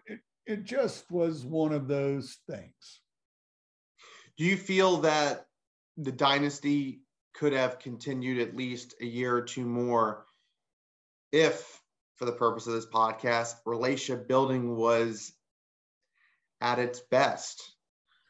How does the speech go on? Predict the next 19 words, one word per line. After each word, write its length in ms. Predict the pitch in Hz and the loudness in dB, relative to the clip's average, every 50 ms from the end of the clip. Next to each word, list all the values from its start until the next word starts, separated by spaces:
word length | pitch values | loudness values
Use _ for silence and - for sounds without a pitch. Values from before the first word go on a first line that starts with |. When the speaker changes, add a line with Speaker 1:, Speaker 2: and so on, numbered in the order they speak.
| _ _ _ | _ _ _
Speaker 2:
You 80 | 123 123 | 2 6
know, 60 | 185 | 8
they 120 | 202 196 | 8 10
Speaker 1:
Well, 20 | 135 | 8
Speaker 2:
had 120 | 123 123 | 8 8
all 180 | 127 135 139 131 | 6 6 6 4
the 80 | - | 4
Speaker 1:
I, 80 | - - | 2 2
I, 20 | |
Speaker 2:
pieces. 640 | 147 139 143 135 - - 143 139 131 135 - - - - _ _ _ _ _ _ _ _ _ - | 2 2 2 2 0 -2 -2 -2 -4 -8 -12 -14 -16 -20 _ _ _ _ _ _ _ _ _ 2
Speaker 1:
you 140 | 190 202 214 | 4 6 6
know, 120 | 214 208 | 6 6
when 160 | 196 190 185 | 6 6 6
I 80 | 175 175 | 6 4
wanted 440 | 175 170 185 220 254 262 254 226 196 | 4 4 4 4 4 2 2 0 -2
the 80 | 185 | -2
time 460 | 147 - 156 170 170 160 156 147 143 | -4 -4 -4 -2 0 0 0 0 -2
with 140 | 139 127 113 | -4 -6 -8
Jordan, 500 | - 127 131 117 110 110 101 101 95 - | -8 -6 -4 -4 -4 -4 -6 -8 -14 -20